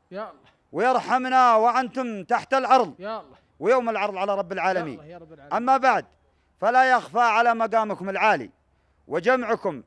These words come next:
Speaker 2: الكريم المبارك العالي أننا قد تلقينا دعوة كريمة من شيخ كريم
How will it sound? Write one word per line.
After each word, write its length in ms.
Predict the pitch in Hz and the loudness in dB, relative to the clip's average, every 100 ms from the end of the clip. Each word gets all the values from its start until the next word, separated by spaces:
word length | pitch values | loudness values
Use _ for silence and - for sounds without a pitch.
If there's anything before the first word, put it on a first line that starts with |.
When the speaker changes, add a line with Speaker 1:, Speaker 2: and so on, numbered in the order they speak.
| 151 | -4
Speaker 2:
الكريم 640 | 196 - 247 254 233 131 - | -2 0 0 0 -4 -8 -4
المبارك 600 | 175 226 240 262 254 214 - - | -4 -2 2 4 4 4 -4 -4
العالي 520 | 208 214 262 202 123 _ _ _ _ _ _ | 2 6 6 6 -6 _ _ _ _ _ _
أننا 300 | 196 220 214 | -8 -6 -6
قد 160 | 208 185 | -6 -6
تلقينا 600 | - 202 185 196 190 185 | -10 -10 -8 -8 -8 -8
دعوة 480 | 180 180 185 190 175 | -6 -4 -6 -8 -10
كريمة 380 | 180 196 190 170 180 | -8 -8 -8 -12 -12
من 260 | 175 175 | -14 -14
شيخ 280 | 156 190 185 | -10 -10 -10
كريم 400 | 170 170 185 113 | -8 -6 -6 -10